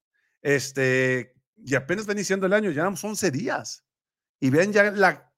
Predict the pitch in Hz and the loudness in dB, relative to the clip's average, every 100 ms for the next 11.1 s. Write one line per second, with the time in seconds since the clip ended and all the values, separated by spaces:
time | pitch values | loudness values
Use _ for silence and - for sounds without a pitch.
0 | _ _ - 170 180 180 170 180 185 190 | _ _ -2 2 8 8 8 4 6 2
1 | 170 214 202 135 254 285 415 415 269 220 | 2 0 -2 -2 4 10 10 10 8 6
2 | 202 175 147 - 233 190 160 175 175 151 | 6 0 -2 0 0 0 -2 -2 -2 -6
3 | 113 90 78 _ _ _ _ _ _ _ | -10 -16 -18 _ _ _ _ _ _ _
4 | _ _ _ _ _ _ _ _ _ _ | _ _ _ _ _ _ _ _ _ _
5 | _ _ _ _ _ _ 127 123 262 302 | _ _ _ _ _ _ -8 2 6 6
6 | 302 - _ _ _ _ 151 147 190 180 | 4 -4 _ _ _ _ -16 2 4 4
7 | 170 156 202 262 269 - _ _ _ _ | 2 4 4 4 0 -18 _ _ _ _
8 | 180 196 220 226 220 226 190 180 185 151 | 0 2 0 0 0 0 -2 -2 -2 -2
9 | 127 156 143 - 185 165 131 131 131 120 | 0 -2 -2 -4 -2 -2 -2 -2 -2 0
10 | 165 156 165 175 - 123 113 - 117 131 | 0 0 -4 -6 -10 -12 -14 -10 -10 -12
11 | 139 | -16